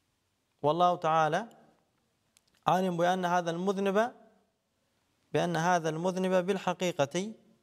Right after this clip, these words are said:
yani mu'minun bil hakikati. Halbuki Allahu Teala bu günahkar olan kişi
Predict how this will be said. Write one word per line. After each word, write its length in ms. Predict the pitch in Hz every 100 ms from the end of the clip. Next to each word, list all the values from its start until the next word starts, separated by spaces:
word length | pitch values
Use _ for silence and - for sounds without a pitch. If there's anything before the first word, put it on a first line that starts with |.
| _ _ _ _ -
yani 180 | 143 147
mu'minun 420 | 170 160 151 139
bil 60 | 113
hakikati. 580 | 123 113 110 101 95 - _ _ _ _
Halbuki 440 | - 165 170 -
Allahu 300 | 151 160 156
Teala 500 | 147 135 139 180 214 - _ _ _ _ _ _ _ _ _ _ _ _ _ _ _ _ _ _ 135
bu 380 | 143 190 208 - - _ -
günahkar 460 | 139 160 147 185 180
olan 360 | 160 160 151
kişi 420 | 151 139 208 247